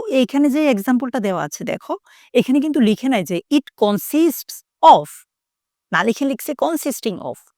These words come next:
So এইভাবে আমরা চেষ্টা করব যে সাবজেক্ট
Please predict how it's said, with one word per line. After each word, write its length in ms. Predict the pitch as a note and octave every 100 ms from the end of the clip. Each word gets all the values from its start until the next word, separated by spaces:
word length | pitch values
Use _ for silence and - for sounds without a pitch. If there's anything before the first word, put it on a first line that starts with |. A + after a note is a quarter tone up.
| _ _ _
So 100 | - G#4+
এইভাবে 400 | E4+ D4 A#3+ G3
আমরা 180 | F3 F3+
চেষ্টা 280 | F3 -
করব 200 | G3 G3+ D4+ - _ _
যে 120 | E3 D#3+
সাবজেক্ট 580 | - G#3+ F3 D#3 E4+